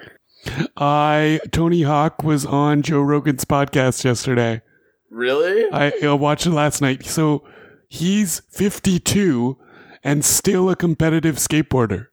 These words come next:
Speaker 2: Whoa, dude, really?
Speaker 1: Yeah.
Speaker 2: I thought he, like, fell off the radar. Like, he hasn't been doing anything
Speaker 1: No,
Speaker 2: at all.
Speaker 1: he's still making new tricks. They're releasing a new video game.
Speaker 2: Wow. He
Speaker 1: He's
Speaker 2: must
Speaker 1: still
Speaker 2: have, uh, he must be, like, rich. And also his knees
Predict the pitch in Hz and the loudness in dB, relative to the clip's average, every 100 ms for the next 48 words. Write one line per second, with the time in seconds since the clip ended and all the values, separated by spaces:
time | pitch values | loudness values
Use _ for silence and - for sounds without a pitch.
0 | _ _ _ _ 143 185 185 180 165 156 | _ _ _ _ -8 -4 0 2 0 0
1 | 170 143 147 156 185 196 208 _ 143 147 | -2 0 2 2 2 0 -6 _ -8 -4
2 | 135 - _ _ _ 101 127 165 170 160 | -4 -6 _ _ _ -2 0 2 2 2
3 | 131 - 123 120 120 - 98 92 117 104 | 0 0 0 2 0 0 -4 0 2 2
4 | 92 95 98 101 104 107 107 104 95 104 | 0 0 -2 -4 0 -2 -2 -8 -4 -2
5 | 98 98 117 143 190 160 127 160 165 - | -2 -4 -4 -2 2 2 2 0 0 0
6 | - 165 175 165 147 156 185 165 170 175 | 0 2 2 2 0 0 0 2 0 -2
7 | - 139 165 _ - - - - 139 - | 0 0 0 _ -4 -4 -4 -8 -14 -2
8 | 143 139 139 156 175 165 160 151 147 147 | 2 2 2 2 2 2 2 2 2 2
9 | 160 147 156 160 160 160 160 151 - _ | 2 2 2 2 2 0 -4 -6 -20 _
10 | _ _ _ - - 101 95 - _ _ | _ _ _ -8 -4 -2 -4 -12 _ _
11 | - _ 120 123 147 170 123 110 101 95 | -20 _ -4 0 2 2 2 0 0 0
12 | 92 95 113 117 - 110 98 90 87 104 | 0 -2 -4 -4 -2 0 0 0 -2 -2
13 | - - - - 95 95 - 104 92 87 | -2 -10 -14 -6 -2 -2 0 0 -2 -6
14 | 90 98 107 - | -6 -4 -2 -6